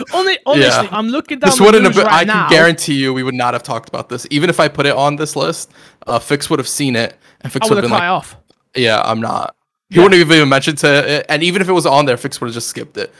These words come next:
Speaker 1: We were doing the podcast.
Speaker 2: I'm about to skip the next one, so yeah.
Speaker 1: <laughs>
Speaker 2: Like, uh, generally, I look at the news
Speaker 1: Yeah.
Speaker 2: this week, right? Stalker Two runs on Unreal Five.
Speaker 1: Yeah.
Speaker 2: Cool. So does that mean it's not coming out anytime soon? Because Unreal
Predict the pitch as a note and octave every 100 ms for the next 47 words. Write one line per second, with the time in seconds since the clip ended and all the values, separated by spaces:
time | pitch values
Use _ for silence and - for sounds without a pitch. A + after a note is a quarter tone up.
0 | _ - G#2+ G2 G#2+ - D#3+ - - -
1 | - G3 F#3+ G3 G3 G3 - F3 F3+ C#4
2 | - D3+ C#3 F3 D#3 C4 - _ _ _
3 | _ _ _ _ - C#3+ D3+ A3 _ _
4 | _ - C4 C#4 D#4+ - A#3 F4+ F4+ C4+
5 | C#4 C#4+ E4 D#4 C4 B3 A3 E3 F#3 D3+
6 | C#3 C3+ F3 A3+ - - _ - - D#4+
7 | - D#4+ D#4 D4 G#3+ F#3 A#3+ B3 A#3 A#3+
8 | A#3 A#3 A#3 A3+ G#3+ A3+ G#3+ D#3 C#3 -
9 | _ _ _ _ _ _ _ _ _ _
10 | _ _ _ _ D3 C3+ D#3 C#3 - _
11 | _ _ _ _ _ _ _ _ _ _
12 | _ _ _ _ _ - F#3 E3+ F#3+ F3+
13 | F3 D#3+ E3+ F3 D3+ F3 G#3+ A#3+ - B3
14 | - C4 B3+ F3+ D#3+ D3+ F3 E3 F3 F3
15 | E3+ D#3+